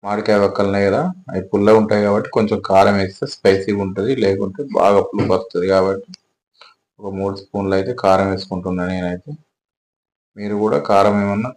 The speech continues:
తక్కువ ఉంటే ఎక్కువ వేసుకోండి, ఎక్కువ ఉంటే ఒక రెండు స్పూన్లు వేసుకోండి సరిపోతుంది. ఇది కూడా మొత్తం కలిపేసేద్దామండి. మొత్తం కలిపి కాసేపు మూత పెట్టి చూసి తర్వాత చూడండి అవి ఎట్లా ఉందో అట్లా కలు-,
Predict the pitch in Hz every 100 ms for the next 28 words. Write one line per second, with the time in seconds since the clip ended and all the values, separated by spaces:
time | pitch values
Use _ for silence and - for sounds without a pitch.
0 | 98 92 - 101 95 95 98 107 101 -
1 | 104 117 127 98 107 104 104 175 202 170
2 | 104 101 - 107 101 101 98 104 104 107
3 | 101 95 95 92 113 160 _ _ _ _
4 | _ _ _ _ 98 101 101 110 110 98
5 | - 117 101 98 98 104 - 98 101 98
6 | 95 95 92 - 104 139 _ _ _ _
7 | _ _ _ _ _ _ _ - 101 -
8 | - 104 - 104 107 104 107 110 107 104
9 | 104 104 101 120 107 107 101 104 110 127
10 | - 110 104 98 98 98 98 98 95 -
11 | 95 98 98